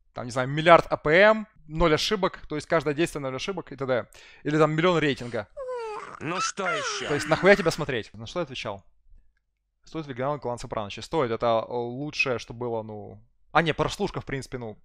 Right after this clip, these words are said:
Speaker 1: наверное, еще лучше в плане, э, сериков, ну, вообще в плане кино про криминал.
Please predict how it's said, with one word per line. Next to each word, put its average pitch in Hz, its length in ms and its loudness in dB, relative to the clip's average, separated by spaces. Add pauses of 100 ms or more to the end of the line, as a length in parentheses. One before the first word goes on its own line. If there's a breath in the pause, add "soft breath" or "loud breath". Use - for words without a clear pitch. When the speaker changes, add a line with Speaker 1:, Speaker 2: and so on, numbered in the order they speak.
(500)
Speaker 1:
наверное, 123 240 -8
еще 139 220 -6
лучше 123 320 -8
в - 60 -20
плане, 113 420 -6
э, 110 300 -10
сериков, 120 480 -8
ну, 107 120 -16
вообще 104 240 -14
в - 60 -18
плане 113 220 -6
кино 123 200 -8
про - 140 -8
криминал. 117 480 -4